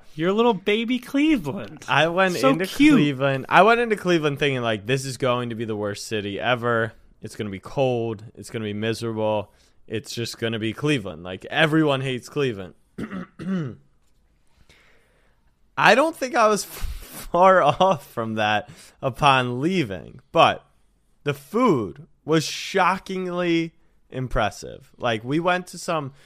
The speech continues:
Speaker 2: fresh market Chipotle style place called Rebel, Rebel, Rebel. We, we're not really sure.
Speaker 1: Not a free ad.
Speaker 2: Was the best lunch I have ever had.
Speaker 1: It's not
Speaker 2: Like,
Speaker 1: better than Cava.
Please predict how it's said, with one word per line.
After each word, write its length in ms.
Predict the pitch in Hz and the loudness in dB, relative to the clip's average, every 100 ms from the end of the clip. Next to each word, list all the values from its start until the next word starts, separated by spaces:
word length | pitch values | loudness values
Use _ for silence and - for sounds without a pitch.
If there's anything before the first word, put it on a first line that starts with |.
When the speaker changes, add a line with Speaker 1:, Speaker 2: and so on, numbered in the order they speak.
| _ _ | _ _
Speaker 2:
fresh 520 | - 147 151 - - | -4 2 2 0 -6
market 520 | 127 120 135 151 139 | -4 -4 -4 -8 -8
Chipotle 540 | - - 123 117 127 | -12 -8 -6 -4 -6
style 360 | 131 143 127 127 | -6 -4 -2 -2
place 300 | - 135 135 | -4 -6 -6
called 280 | - 101 87 | -6 -6 -6
Rebel, 800 | 69 101 117 117 127 139 147 - | -12 -8 -6 -4 -2 -2 -6 -14
Rebel, 680 | 87 117 120 131 131 127 123 | -12 -8 -4 0 0 0 -4
Rebel. 520 | 107 107 113 120 117 95 | -4 -2 -2 -2 -2 -4
We, 220 | 113 - | -10 -10
we're 200 | - 107 | -12 -10
not 180 | 104 92 | -10 -8
really 200 | 104 104 | -8 -8
sure. 200 | - 110 | -6 -2
Speaker 1:
Not 160 | 110 | -2
a 40 | 110 | -2
free 240 | 120 107 | -4 -6
ad. 260 | 104 110 113 _ _ _ - | -4 -6 -8 _ _ _ -12
Speaker 2:
Was 220 | 139 156 139 | -4 -2 -2
the 100 | 127 | -6
best 540 | - 175 165 185 - | -2 -2 0 -4 -6
lunch 580 | 151 143 123 110 - - _ - | -2 0 -2 -6 -14 -20 _ -4
I 160 | 127 | 0
have 140 | 120 117 | 0 -2
ever 360 | 104 120 117 | -4 -4 -4
had. 340 | 113 104 85 85 | -4 -4 -6 -2
Speaker 1:
It's 80 | |
not 120 | 135 123 | 0 2
Speaker 2:
Like, 80 | |
Speaker 1:
better 140 | 131 120 | 2 0
than 120 | 113 | -2
Cava. 440 | 123 143 131 120 | 4 4 4 0